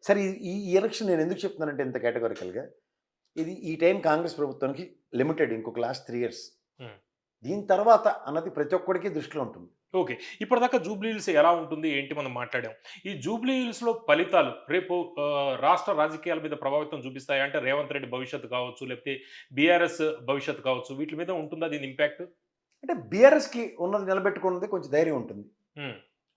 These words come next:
Speaker 1: మన సాయన్ గారు అమ్మాయి చనిపోయిన తర్వాత కోల్పోయిన దానికి మళ్ళీ
Speaker 2: Hmm.
Speaker 1: ఇది రివెంజ్ ప్లాన్ ఉంటుంది.
Speaker 2: Hmm.
Speaker 1: రెండోది రేవంత్ రెడ్డి గారికి ఇప్పుడు ఏమవుతుందంటే ఇటు తిప్పి అటు తిప్పి entire cabinet is doing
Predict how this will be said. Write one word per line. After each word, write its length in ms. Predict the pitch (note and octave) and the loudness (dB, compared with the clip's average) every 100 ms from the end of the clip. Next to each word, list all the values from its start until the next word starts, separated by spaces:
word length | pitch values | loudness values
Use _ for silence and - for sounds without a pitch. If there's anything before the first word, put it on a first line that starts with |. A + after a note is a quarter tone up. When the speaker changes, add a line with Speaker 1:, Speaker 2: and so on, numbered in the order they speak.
| _ _ - | _ _ -8
Speaker 1:
మన 120 | A#2+ | 0
సాయన్ 260 | C#3 C#3+ | 2 4
గారు 160 | C#3 B2+ | 4 2
అమ్మాయి 300 | B2 B2+ B2+ | 2 0 -2
చనిపోయిన 280 | B2 A#2+ A#2 | -4 -4 -2
తర్వాత 240 | A2+ A2+ | -2 -4
కోల్పోయిన 480 | A2 A#2 A2+ A2+ G#2+ | -2 -2 0 -2 -4
దానికి 260 | G2+ G#2+ D#3+ | -6 -8 -8
మళ్ళీ 340 | C3 B2 - - _ C3+ | -6 -6 -8 -18 _ -16
Speaker 2:
Hmm. 100 | B2 - | -16 -10
Speaker 1:
ఇది 180 | B2 A#2+ | -4 0
రివెంజ్ 600 | B2 D3 D3 A#2+ A#2+ A#2 | 2 4 2 -2 -4 -4
ప్లాన్ 160 | A#2 G#2 | -4 -4
ఉంటుంది. 260 | E2+ - _ C3 | -10 -16 _ -18
Speaker 2:
Hmm. 380 | A#2 - - B2+ | -18 -18 -2 2
Speaker 1:
రెండోది 320 | A#3+ C4+ D#3+ | 4 4 4
రేవంత్ 300 | D#3+ A3+ A3+ | 2 2 0
రెడ్డి 200 | A3 F#3 | -2 0
గారికి 240 | G#3 G3+ | 0 -2
ఇప్పుడు 180 | G3 E3 | -6 -4
ఏమవుతుందంటే 840 | E3 F3+ D#3+ E3 D#3+ D#3 C3+ C#3 - - | -2 -4 -4 -6 -4 -4 -4 -6 -14 -14
ఇటు 160 | C3+ | -14
తిప్పి 260 | E3 F#3 E3+ | -12 -8 -6
అటు 80 | D#3+ | -6
తిప్పి 260 | D#3+ E3 | -6 -4
entire 240 | D3+ F3+ E3+ | -2 0 0
cabinet 460 | - C#3+ C#3+ C#3+ - - _ _ A#2+ | 2 0 0 -4 -10 -20 _ _ -10
is 280 | G2 F#2 | -10 -6
doing 240 | C3+ D3 | -2 -2